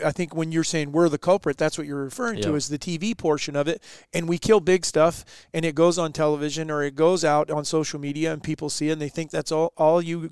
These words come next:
Speaker 1: ever do. You guys are just killing big stuff. The one thing I keep telling people is for every five minutes you see of television,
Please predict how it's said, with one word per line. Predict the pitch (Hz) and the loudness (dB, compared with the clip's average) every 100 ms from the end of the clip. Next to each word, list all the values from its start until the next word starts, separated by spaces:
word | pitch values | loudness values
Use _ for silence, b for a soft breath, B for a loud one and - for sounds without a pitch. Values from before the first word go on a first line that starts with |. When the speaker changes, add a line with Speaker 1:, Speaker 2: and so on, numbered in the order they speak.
| 156 | -2
Speaker 1:
ever | 156 156 | 0 0
do. | 135 208 170 | 0 2 2
You | 151 | 0
guys | 175 151 143 | 2 2 0
are | 139 | -6
just | 147 - | -8 -4
killing | 175 160 143 | -2 -2 -2
big | 185 185 | -2 -2
stuff. | 156 143 - B B B B _ _ | -4 -6 -8 B B B B _ _
The | 151 | -8
one | 143 202 | -2 -2
thing | 247 220 | -2 -4
I | 202 | -4
keep | 214 - | -6 -6
telling | 196 196 214 | -6 -6 -6
people | 170 156 151 147 B B B B | -6 -4 -4 -6 B B B B
is | 170 160 - | 0 2 -2
for | - 170 | -6 -4
every | - 185 254 | 0 0 -2
five | 226 - 185 175 180 | -6 -2 2 4 2
minutes | 151 160 170 156 - | 0 -4 -2 -4 -8
you | 156 | -6
see | 147 175 160 | -6 -2 -2
of | - | -2
television, | 156 165 185 190 208 214 | -2 0 0 -4 -6 -10